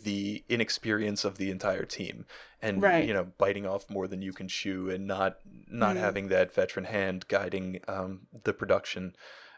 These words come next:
Speaker 1: So yeah, I, Cloverworks is a great studio, and I love a lot of their, the anime that they've produced. Uh, but
Speaker 2: Definitely.
Speaker 1: uh, there were stories of, of animators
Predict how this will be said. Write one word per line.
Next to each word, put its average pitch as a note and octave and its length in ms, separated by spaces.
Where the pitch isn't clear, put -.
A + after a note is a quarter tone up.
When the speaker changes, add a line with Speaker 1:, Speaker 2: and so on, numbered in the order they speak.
Speaker 1:
So G#2 300
yeah, C#3+ 240
I, G2+ 120
Cloverworks C3+ 640
is G#2+ 120
a G#2 40
great F#2+ 260
studio, F#2 480
and G2 160
I F#2 60
love F#2 260
a G2 60
lot F#2 260
of - 180
their, F#2 340
the F#2+ 160
anime F#2 300
that F2 100
they've F2+ 220
produced. F2+ 580
Uh, F#2+ 300
but - 180
Speaker 2:
Definitely. G3 640
Speaker 1:
uh, G2 160
there A#2 180
were D3 100
stories G2+ 440
of, F2+ 240
of G2 260
animators F#2 640